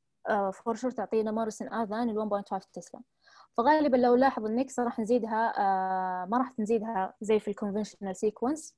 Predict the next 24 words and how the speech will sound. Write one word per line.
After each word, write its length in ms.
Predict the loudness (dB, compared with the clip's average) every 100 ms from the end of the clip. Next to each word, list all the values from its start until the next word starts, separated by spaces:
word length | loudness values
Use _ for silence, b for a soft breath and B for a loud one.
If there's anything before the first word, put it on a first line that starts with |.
| -4
one، 300 | -2 -4 -8
two، 280 | -6 -4 -4
three، 340 | 0 0 0 b b b b b
آه، 220 | -2 0
راح 160 | 0 -2
نزيدها 340 | 2 2 2
زي 280 | 0 4 2
كأنها 360 | 2 2 2 4
زيادة 260 | 4 4 2
ماتريكس، 520 | -2 -2 -2 -4 -6
فتزيد 440 | -4 -4 2 2 2
عندنا 400 | 0 0 0 -2
ال، 140 | -2
ال، 240 | -4 -4 -4
ال 240 | -6 -6
اس 140 | -6
ان 80 | -4
ار، 180 | -2 -2
لأن 200 | -2 -2
إحنا 240 | -2 -4
قاعدين 240 | -2 0 0
نغطي 340 | 0 -2 2
one 180 | 2 2
voxel. 380 | -2 -6 -14